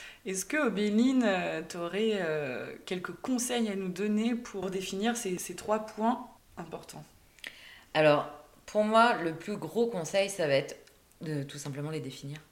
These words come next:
Speaker 2: déjà.
Speaker 1: Mm, oui. <laughs>
Speaker 2: De ne pas passer à côté, parce que souvent, du coup, quand on se lance, quand on est entrepreneur, on a tellement de choses à faire, on court partout dans tous les sens,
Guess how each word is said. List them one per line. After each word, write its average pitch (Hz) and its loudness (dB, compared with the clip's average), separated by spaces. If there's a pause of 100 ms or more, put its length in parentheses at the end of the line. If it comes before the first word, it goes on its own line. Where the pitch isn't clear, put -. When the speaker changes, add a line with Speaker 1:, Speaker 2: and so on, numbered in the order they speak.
(300)
Speaker 2:
déjà. 127 -8 (360)
Speaker 1:
Mm, 156 -8 (220)
oui. 196 -8 (260)
<laughs> 139 -4
Speaker 2:
De 180 4
ne 180 6
pas 196 12
passer 185 2
à 151 0
côté, 151 0
parce 175 -4
que 147 -6
souvent, 160 -4
du 160 -6
coup, 151 -12
quand 160 -4
on 160 -6
se 147 -8
lance, 214 2
quand 143 -4
on 151 -2
est 160 -4
entrepreneur, 180 0
on 127 -2
a 117 -2
tellement 233 4
de 214 -4
choses 190 -4
à 175 4
faire, 170 -4
on 135 -4
court 143 -8
partout 208 -6
dans 185 -2
tous 160 -12
les 147 -4
sens, 240 -2